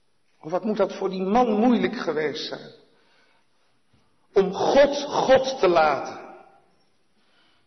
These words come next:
En aan hem blijven vasthouden. Terwijl alle duivelen om hem heen springen. Want dat is dan zo.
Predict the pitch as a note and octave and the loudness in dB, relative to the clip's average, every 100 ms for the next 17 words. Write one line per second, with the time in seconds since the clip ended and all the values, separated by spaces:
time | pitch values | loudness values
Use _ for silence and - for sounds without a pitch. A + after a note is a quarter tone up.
0 | _ _ _ _ - - _ G3+ - A#3 | _ _ _ _ -20 -20 _ 2 4 4
1 | B3 A#3+ A#3+ A#3+ A#3+ G#3+ - D4 - - | 4 4 6 6 6 2 4 6 6 2
2 | - F3+ C#3+ B2+ A2+ - - - - _ | 4 4 4 2 -2 -8 -16 -20 -20 _
3 | _ _ _ _ _ G#3 G#3+ G#3+ C#4 C#4+ | _ _ _ _ _ 2 4 6 6 6
4 | F#3+ F3 C#4 C#4+ A#3 A#3+ B3+ B3 A#3+ A3 | 4 4 6 8 6 6 6 6 6 6
5 | A3+ A3 - - F#3 E3+ C3 A2+ - - | 6 4 2 0 2 2 0 -8 -12 -16
6 | - - _ _ _ - - - - - | -20 -20 _ _ _ -18 -16 -18 -20 -20
7 | _ _ _ - F#3+ E3+ B3+ C#4 A3+ G3 | _ _ _ -2 0 0 -2 2 2 4
8 | F#3 E3 C3+ - | 4 4 2 -4